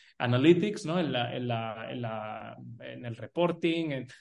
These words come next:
para, para que ellos pudiesen tomar decisiones, eh, de negocio apropiadas, ¿no? Y nada, eh,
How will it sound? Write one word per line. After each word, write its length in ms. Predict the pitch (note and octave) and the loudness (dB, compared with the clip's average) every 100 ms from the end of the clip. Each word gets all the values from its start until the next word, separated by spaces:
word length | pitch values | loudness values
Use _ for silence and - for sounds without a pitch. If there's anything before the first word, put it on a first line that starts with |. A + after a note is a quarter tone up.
| _ - | _ 2
para, 300 | C#3 C#3 C3+ | 4 4 4
para 220 | D3 C3+ | 4 6
que 140 | C#3 D3 | 6 6
ellos 340 | E3 F#3+ G#3 | 6 4 0
pudiesen 460 | F3 C#3+ C#3+ E3+ E3 | 0 0 2 0 2
tomar 420 | C#3 D3+ F3+ - | 2 4 2 -2
decisiones, 1040 | C3+ A#2+ A#2+ A#2 C#3+ C#3 D3 F3+ F3+ - - | -4 -2 -4 -4 -2 0 2 0 -4 -12 -6
eh, 420 | B2+ A2+ A2 A#2 | -4 -2 -4 -4
de 100 | C3 | -2
negocio 460 | B2 A#2 A#2+ A#2+ C#3 | 0 0 0 0 -4
apropiadas, 720 | B2+ A#2+ A#2+ G#2+ G#2 G#2+ - | -2 -6 -4 -4 -6 -8 -12
¿no? 200 | E3 - _ - - _ - | -12 -12 _ -20 -20 _ 2
Y 80 | D3 | 6
nada, 440 | F3 F3 B2+ A#2+ | 8 8 6 2
eh, 720 | C#3+ C3 A#2+ A#2+ A2+ A2 G#2+ | 0 2 4 2 0 -4 -8